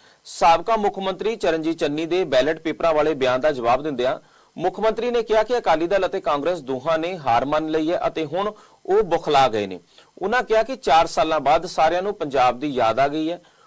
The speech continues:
ਉਹਨਾਂ ਕਿਹਾ ਕਿ ਪੰਜਾਬ ਦੇ ਵਿੱਚ ਕੀਤੇ ਗਏ ਕੰਮਾਂ ਦੇ ਆਧਾਰ ਤੇ ਚੋਣਾਂ ਲੜ ਰਹੇ ਹਾਂ। ਮੁੱਖ ਮੰਤਰੀ ਨੇ ਕਿਹਾ ਕਿ ਨਵਜੋਤ ਕੌਰ ਸਿੱਧੂ ਸਾਰੇ ਰੇਟ ਦੱਸੀ ਜਾਂਦੀ ਹੈ ਅਤੇ ਚਾਰ ਸਾਲਾਂ ਬਾਅਦ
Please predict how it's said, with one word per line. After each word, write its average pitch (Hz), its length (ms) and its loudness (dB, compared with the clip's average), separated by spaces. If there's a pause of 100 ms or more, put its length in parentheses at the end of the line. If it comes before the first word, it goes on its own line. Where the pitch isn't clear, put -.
(140)
ਉਹਨਾਂ 202 220 0
ਕਿਹਾ 226 140 0
ਕਿ 240 120 -6
ਪੰਜਾਬ 160 460 2
ਦੇ 165 80 -4
ਵਿੱਚ 170 180 -4
ਕੀਤੇ 190 360 -4
ਗਏ 175 160 0
ਕੰਮਾਂ 156 360 0
ਦੇ 165 160 -2
ਆਧਾਰ 151 360 2
ਤੇ 165 240 -4
ਚੋਣਾਂ 143 380 -4
ਲੜ 143 220 -2
ਰਹੇ 151 200 -4
ਹਾਂ। 160 160 -6 (440)
ਮੁੱਖ 165 260 -6
ਮੰਤਰੀ 208 280 0
ਨੇ 214 140 -2
ਕਿਹਾ 196 280 0
ਕਿ 214 160 -6
ਨਵਜੋਤ 160 480 -4
ਕੌਰ 156 240 0
ਸਿੱਧੂ 156 320 -4
ਸਾਰੇ 180 460 0
ਰੇਟ 147 280 -4
ਦੱਸੀ 147 300 -6
ਜਾਂਦੀ 151 380 -4
ਹੈ 175 80 0
ਅਤੇ 156 140 -4
ਚਾਰ 139 360 2
ਸਾਲਾਂ 131 320 -2
ਬਾਅਦ 147 320 0